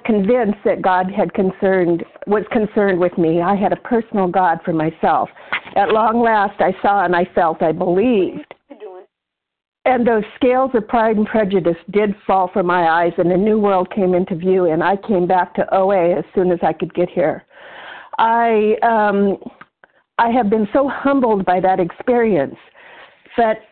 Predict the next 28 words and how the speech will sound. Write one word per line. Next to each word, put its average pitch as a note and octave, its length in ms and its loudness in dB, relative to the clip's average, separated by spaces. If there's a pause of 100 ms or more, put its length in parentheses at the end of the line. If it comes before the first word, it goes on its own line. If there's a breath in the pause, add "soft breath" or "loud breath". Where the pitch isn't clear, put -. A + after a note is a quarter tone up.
(400)
as C4 300 2
the B3+ 80 2
years C#4+ 380 2
went A#3+ 200 0
by, A3 300 2
that A3 180 0
was A#3+ 120 0
in G#3 160 0
two B3 180 0
thousand G#3 400 0
and F#3+ 180 0
two, G3 240 2
early F#3 360 0
two F#3+ 100 0
thousand F#3 340 -2
and E3+ 200 0
two, F3 220 2
and F3+ 380 0
as G3+ 140 -2
the, G3 320 2
as G3 280 0
the, F#3+ 240 0 (600 loud breath)
the G3+ 480 0
world C4 320 2
went A3 240 0
by F#3 460 0 (160)
and G3+ 380 0
I G3+ 180 2